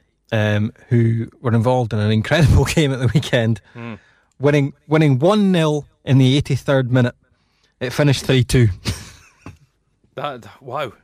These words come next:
Speaker 2: That, that would have been a good game, wouldn't it?
Speaker 1: Three two, ninety-first minute penalty winner for
Speaker 2: Ouch.
Speaker 1: Edinburgh City.
Speaker 2: Ouch.
Speaker 1: Incredible.
Speaker 2: Wow.
Speaker 1: Um, right, that takes us on to League Cup semi-finals.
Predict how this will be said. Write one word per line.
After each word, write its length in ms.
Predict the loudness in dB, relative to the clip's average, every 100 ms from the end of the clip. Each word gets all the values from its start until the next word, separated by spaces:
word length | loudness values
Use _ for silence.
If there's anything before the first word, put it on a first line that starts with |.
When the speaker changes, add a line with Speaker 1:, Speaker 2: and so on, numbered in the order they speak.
| -4
Speaker 2:
That, 220 | -2 -2
that 100 | -6
would 80 | -4
have 80 | -4
been 120 | -4
a 40 | -8
good 160 | -10
game, 240 | -6 -6 -6
wouldn't 180 | -6 -8
it? 220 | -8 -14 -20 -20 -20 -20 -20 -20 -20 _ _ _
Speaker 1:
Three 240 | -10 -8
two, 300 | -4 -2 -2 -4 -12 -2
ninety-first 760 | 0 0 -2 -4 -4 -4 -4 -2
minute 320 | -2 -4 -6
penalty 420 | -2 -2 -2 -2
winner 360 | 0 0 0 -6 _ _ _ _ -20 -12
for 120 | -2
Speaker 2:
Ouch. 80 | -2
Speaker 1:
Edinburgh 220 | -2 -6
City. 320 | -8 -8 -10 -14 _ _ _
Speaker 2:
Ouch. 200 | -14 -14 -14
Speaker 1:
Incredible. 560 | -12 -4 -2 -2 -8 _ -20 -18
Speaker 2:
Wow. 80 | -16 -20 -20 _ _ _ _ _
Speaker 1:
Um, 340 | -2 0 0 -2
right, 180 | -2 -2
that 160 | -2 0
takes 220 | 0 -2
us 100 | -4
on 260 | 0 0 0
to 460 | -4 0 2 0 -4
League 460 | -4 -2 -2 -4 _
Cup 320 | -4 -4 -4 -18
semi-finals. 1800 | -10 -6 -2 0 0 -2 -6 _ _ -4 -2 0 -2 -2 -4 -8 -14